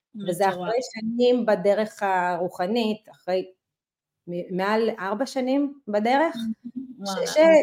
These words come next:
Speaker 1: שהתקדמתי, באמת, עשיתי, עשיתי פריצות והתקדמתי, אבל לא בקצב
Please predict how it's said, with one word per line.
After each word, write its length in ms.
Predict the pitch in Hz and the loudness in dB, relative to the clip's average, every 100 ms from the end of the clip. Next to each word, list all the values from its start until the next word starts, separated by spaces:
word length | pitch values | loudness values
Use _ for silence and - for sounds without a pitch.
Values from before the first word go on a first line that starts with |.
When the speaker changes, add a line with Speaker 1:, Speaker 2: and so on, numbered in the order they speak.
| 254 | 4
Speaker 1:
שהתקדמתי, 640 | 320 - 277 370 415 285 | 0 4 8 8 6 4
באמת, 280 | 202 214 320 | 4 4 2
עשיתי, 400 | 226 - 285 294 | 0 -4 0 0
עשיתי 240 | 208 240 269 | 0 -6 -6
פריצות 640 | 226 185 - 269 277 262 | -4 -4 0 4 4 4
והתקדמתי, 600 | 208 196 175 208 269 262 | 0 -2 -4 0 0 0
אבל 240 | 190 170 175 | -2 0 2
לא 200 | 180 220 | 4 4
בקצב 720 | 180 - - 214 214 - | 2 -2 -4 -2 -2 -2